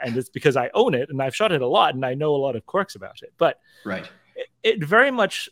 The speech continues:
Speaker 1: has a lot of issues, you know, with it. I mean, stemming from the magazine, which is the heart of a rifle.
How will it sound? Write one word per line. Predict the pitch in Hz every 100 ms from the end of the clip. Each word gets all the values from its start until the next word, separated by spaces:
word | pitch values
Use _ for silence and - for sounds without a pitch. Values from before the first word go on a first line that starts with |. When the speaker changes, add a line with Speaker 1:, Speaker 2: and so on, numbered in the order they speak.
| -
Speaker 1:
has | - 165 160 151 139 -
a | 156
lot | 147 151
of | 143 117
issues, | 156 139 127 120 107 - _
you | - 143
know, | 110 107 - _ _ _ _ _ _ _ _ -
with | 160 262 123
it. | 113 -
I | 185
mean, | 156
stemming | 143 - 214 196 175
from | 170
the | 139
magazine, | 131 147 143 113 131 151 127 120
which | 110 123 101
is | 98
the | 107
heart | - 185 175
of | 113 98
a |
rifle. | 117 143 113 -